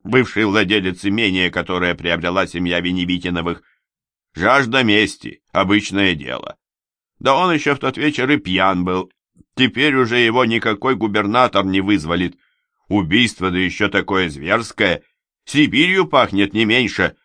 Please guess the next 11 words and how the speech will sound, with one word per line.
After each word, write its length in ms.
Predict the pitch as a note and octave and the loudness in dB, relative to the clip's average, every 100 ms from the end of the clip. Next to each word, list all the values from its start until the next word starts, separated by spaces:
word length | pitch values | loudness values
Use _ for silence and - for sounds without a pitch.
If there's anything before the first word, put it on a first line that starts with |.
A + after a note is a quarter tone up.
| _ _ _ | _ _ _
Так 220 | A2 C3+ | 0 0
что 220 | - D3+ | 0 0
вы 160 | D3+ E3 | 2 2
займитесь 640 | D#3 F3+ E3+ D3 C3+ E3+ E3 | 2 0 2 2 2 -4 0
им, 220 | D#3+ A#2+ | 0 2
голубчик. 720 | D3 D3+ D#3 - - - - _ _ _ _ _ _ | 2 2 0 -4 -10 -10 -16 _ _ _ _ _ _
Можете 680 | - C3+ G3 G#3+ G#3+ G#3+ G3+ | 0 4 4 4 0 -2 -6
идти". 460 | F3+ - G#3+ F3+ - _ _ _ _ _ _ _ _ _ | -8 -8 -2 -2 -4 _ _ _ _ _ _ _ _ _
Глава 580 | - F2+ G#2 F2 D#2 G#2 | -10 0 2 2 4 0
тридцать 640 | B2+ F2 F2 F2+ G2 F#2 - | 0 -6 -6 -6 -8 -8 -10
первая. 540 | B1+ G#1 G1+ - - | -14 -12 -14 -16 -16